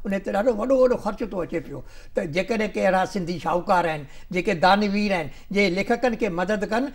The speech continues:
اهي ڪتاب ڇپائن، ته سڄي سنڌي ٻولي سڄي دنيا ۾ مشهور ٿي وڃي.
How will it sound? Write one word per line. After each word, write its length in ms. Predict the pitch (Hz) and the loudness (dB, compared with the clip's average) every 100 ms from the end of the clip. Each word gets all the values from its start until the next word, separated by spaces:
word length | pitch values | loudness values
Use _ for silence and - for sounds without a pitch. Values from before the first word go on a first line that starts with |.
| - - | -8 -2
اهي 140 | 202 - | -2 0
ڪتاب 360 | 196 220 190 180 | 4 4 4 0
ڇپائن، 300 | 190 208 226 | -2 0 0
ته 80 | 202 170 | -2 -4
سڄي 240 | 185 202 - | -2 -2 -2
سنڌي 240 | 214 180 190 | -4 -4 -4
ٻولي 200 | 180 185 | -4 -6
سڄي 240 | 160 180 160 147 | -8 -8 -8 -4
دنيا ۾ 200 | 180 190 190 156 | -4 -4 -6 -8
مشهور 260 | 151 180 156 - | -10 -10 -10 -12
ٿي 80 | 170 | -14
وڃي. 300 | 135 135 | -14 -16